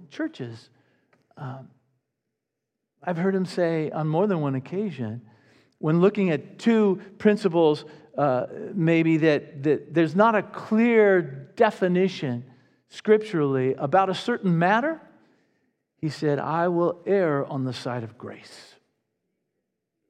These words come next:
If it's clear in Scripture, then that's what we do to bless God. But if it's not clear, there's these two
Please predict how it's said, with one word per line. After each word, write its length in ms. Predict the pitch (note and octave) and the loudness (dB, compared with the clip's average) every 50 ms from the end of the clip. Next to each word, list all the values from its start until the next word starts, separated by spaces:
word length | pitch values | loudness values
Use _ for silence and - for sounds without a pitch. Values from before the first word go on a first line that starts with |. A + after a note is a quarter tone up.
| _ _ _ _ - | _ _ _ _ -14
If 100 | C3+ B2 | -8 -8
it's 140 | D#3+ - - | -8 -8 -4
clear 320 | - - B3 B3+ C4+ C4+ | 2 4 6 6 6 6
in 80 | C4 B3 | 4 2
Scripture, 500 | - - - B3+ C4 A#3 C4 D4+ D4+ D4 | 0 0 0 0 0 0 0 0 0 2
then 200 | B3+ C4 A#3 G#3+ | 2 2 2 4
that's 300 | A3+ C4 C#4+ C#4+ - - | 4 4 2 0 -2 -4
what 140 | C#4+ C4 C4 | -4 -4 -2
we 120 | B3+ C4 | -4 -4
do 280 | A#3+ B3 D#4+ D#4 C4 F#3 | 0 0 2 2 2 0
to 100 | - F3+ | -2 -4
bless 380 | D#3+ D#3 F3+ G3 A3+ B3 A#3+ - | -4 0 2 2 2 2 -2 -4
God. 460 | - A3+ A3 B3+ C4 B3 A3 E3 C3 - - - - - - - - - _ _ _ _ _ _ _ _ _ _ _ _ _ _ _ _ _ _ _ _ _ _ _ _ _ _ _ _ _ _ _ _ _ _ _ _ _ _ _ _ _ _ _ _ _ _ _ _ _ _ _ _ _ _ _ _ _ _ _ - | -4 -4 -2 -2 -2 -2 -2 -4 -4 -8 -16 -20 -20 -20 -20 -20 -20 -20 _ _ _ _ _ _ _ _ _ _ _ _ _ _ _ _ _ _ _ _ _ _ _ _ _ _ _ _ _ _ _ _ _ _ _ _ _ _ _ _ _ _ _ _ _ _ _ _ _ _ _ _ _ _ _ _ _ _ _ -8
But 100 | - C3+ | -8 -8
if 100 | C3 C3 | -6 -8
it's 140 | C3+ - D3+ | -8 -4 0
not 280 | E3 F3 A3 A#3 - | 2 2 2 0 -2
clear, 400 | - - B3 B3+ C4+ D4 C#4+ C#4+ - - _ _ _ _ _ _ _ _ _ _ _ _ _ _ _ _ _ _ _ _ _ _ _ | -4 -2 -2 -2 -2 -4 -6 -8 -12 -20 _ _ _ _ _ _ _ _ _ _ _ _ _ _ _ _ _ _ _ _ _ _ _
there's 240 | - A#2 A2+ A2 - | -14 -14 -14 -14 -12
these 360 | - B2 A#2 A2+ A2+ - - _ _ | -6 -6 -6 -6 -6 -10 -18 _ _
two 640 | - - F#3 F3+ E3+ D#3 D#3 D3 C3+ B2+ B2+ A#2 - | -8 -2 0 2 2 2 2 0 -2 -4 -8 -10 -16